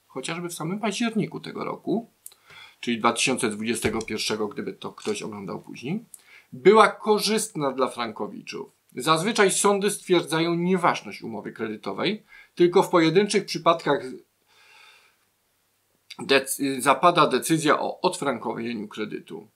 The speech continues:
czyli o przewalutowaniu go na złotówki po kursie z dnia zaciągnięcia.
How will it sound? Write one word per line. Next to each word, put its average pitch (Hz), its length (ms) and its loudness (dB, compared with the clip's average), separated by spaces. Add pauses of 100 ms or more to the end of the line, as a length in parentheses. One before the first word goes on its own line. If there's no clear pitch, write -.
(120)
czyli 165 240 2
o 151 80 4
przewalutowaniu 131 800 4
go 120 80 -2
na 117 120 -4
złotówki 120 460 -10
po 117 140 -8
kursie 117 380 -8
z 107 60 -12
dnia 110 180 -12
zaciągnięcia. - 840 -12